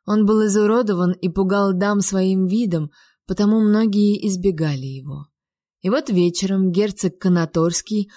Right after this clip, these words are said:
услышав, как муж нашей героини высмеял уродство его друга, спросил: "Что вы знаете о кровопролитных битвах? Бывали ли вы на полях сражений?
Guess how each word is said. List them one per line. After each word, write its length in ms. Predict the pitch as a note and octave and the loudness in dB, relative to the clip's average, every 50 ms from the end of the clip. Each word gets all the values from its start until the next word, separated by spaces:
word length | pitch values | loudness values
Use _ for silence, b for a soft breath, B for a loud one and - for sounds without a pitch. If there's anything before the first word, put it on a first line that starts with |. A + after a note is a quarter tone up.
| B B - | B B -4
услышав, 500 | G3+ G#3 - A#3+ C4 C4 C4 A#3+ G3 - | -4 -2 0 0 0 0 0 -4 -4 -4
как 220 | - G#3 G3 - | -4 -4 -2 0
муж 340 | G3+ G3+ G#3 G#3+ G3+ - - | 0 2 2 2 0 0 0
нашей 320 | F#3+ F#3 F3+ - - F#3 | 0 0 0 -2 -2 -4
героини 640 | F3 E3 F3 F#3 F3+ F#3 G3 G3+ G3 G3 F#3+ F#3 F3+ B B B B | -2 0 0 0 2 2 2 2 2 2 0 0 -2 B B B B
высмеял 640 | - F#3+ A3 A3+ - - G#3 G3+ G3+ G3+ G3+ G3+ - | -2 0 0 0 2 2 2 2 2 2 2 0 0
уродство 520 | - G3+ G3+ G#3 G3+ F#3 - - - F#3+ | 0 0 2 2 0 0 -2 -4 -2 0
его 260 | F#3+ F#3 F#3 F3 F#3 F#3 | 0 2 2 2 0 0
друга, 300 | F#3 G3+ B3 A3 A3 G3+ | 0 -2 -2 -2 -2 -2
спросил: 640 | - - G#3+ A3 A3 - - - E3 C#3+ C3 C3+ - _ _ _ _ _ _ _ _ _ _ _ _ | -2 -4 -6 -4 -4 -4 -4 -4 -4 -4 -6 -10 -14 _ _ _ _ _ _ _ _ _ _ _ _
"Что 240 | - - - G#3 A3+ | -8 -4 -2 0 0
вы 120 | A#3 A#3 | 2 2
знаете 460 | G#3+ A3+ A#3 A3+ A3+ G#3+ - G#3+ G#3+ | 2 2 4 2 2 2 2 0 0
о 60 | G#3 | 0
кровопролитных 880 | G3+ - G#3 G3 G3+ G3+ F3 F3+ G3+ G#3+ G#3+ G#3 G3 G#3 G#3 G#3+ G3+ G3 | 0 0 0 2 2 0 0 0 0 2 2 0 0 0 2 2 2 2
битвах? 560 | F#3+ G3+ F#3+ D#3 - - C#3 C#3+ - - _ _ _ _ _ _ _ _ | 2 2 0 0 0 -4 -10 -12 -12 -14 _ _ _ _ _ _ _ _
Бывали 480 | - D3+ F3 F3 F#3 G#3+ B3 C4 C4 B3 | -4 -2 0 2 2 2 2 2 2 4
ли 120 | A#3 A#3 | 4 4
вы 120 | G3+ A#3 | 4 2
на 120 | A3+ A3 G#3 | 2 2 0
полях 340 | G3+ G#3 G3 G#3 G#3 F#3 - | 0 2 2 2 0 -2 -4
сражений? 800 | - - G3 G#3 G#3 F#3+ E3+ G3 F#3 D#3 C#3 C3+ C3+ C#3 - _ | -4 -2 0 0 0 2 2 2 2 0 0 -4 -6 -10 -14 _